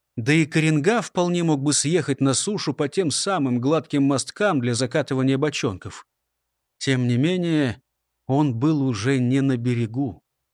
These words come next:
и не принадлежал берегу. Отрезанный край — отрезанный от всего, что до этого дня было ему родным и привычным. Стоило подумать об этом, как в груди начинало тревожно щемить.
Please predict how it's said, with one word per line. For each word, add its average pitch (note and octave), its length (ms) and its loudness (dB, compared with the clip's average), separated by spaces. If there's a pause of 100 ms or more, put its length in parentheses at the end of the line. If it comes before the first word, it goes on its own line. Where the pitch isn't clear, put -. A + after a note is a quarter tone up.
(440)
и E3 160 4
не G3+ 240 2
принадлежал F3+ 1000 -2
берегу. A2 680 -4 (300)
Отрезанный D3 640 0
край — C#3+ 500 -6 (720)
отрезанный E3 1040 0 (160)
от D#3+ 180 -2
всего, F#3 560 0
что - 380 -2
до D3 120 0
этого D3 360 0
дня E3 280 -2
было D#3 240 0
ему D#3 200 2
родным D#3 400 -2
и E3+ 40 -8
привычным. E3 680 -4 (760)
Стоило C#3 520 -2
подумать C#3 460 0
об C#3 160 0
этом, C#3+ 240 0
как C3 160 -2
в G#2+ 60 -10
груди C3+ 320 -2
начинало D3 500 0
тревожно C#3 480 -2
щемить. C3 600 -4